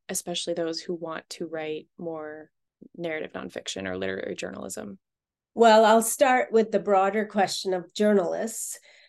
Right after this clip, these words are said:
Speaker 2: I think you always have to stay curious about the world around you, and you have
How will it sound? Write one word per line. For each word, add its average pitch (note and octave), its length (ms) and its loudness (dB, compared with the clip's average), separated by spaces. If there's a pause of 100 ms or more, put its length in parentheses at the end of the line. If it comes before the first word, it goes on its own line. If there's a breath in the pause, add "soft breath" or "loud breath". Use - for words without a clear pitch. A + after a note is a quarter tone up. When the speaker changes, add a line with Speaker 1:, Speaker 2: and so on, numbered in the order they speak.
(160)
Speaker 2:
I G#3 80 -4
think F4+ 320 6
you A#3+ 140 6
always A3 400 6
have G3 220 -2
to G3 100 -6
stay G3 320 2
curious F3 840 -4
about E3 340 -6
the F3 100 -2
world E3 420 -2
around E3+ 480 -2
you, A3 400 -6 (120)
and F3+ 220 -2
you F3 120 0
have E3 280 -8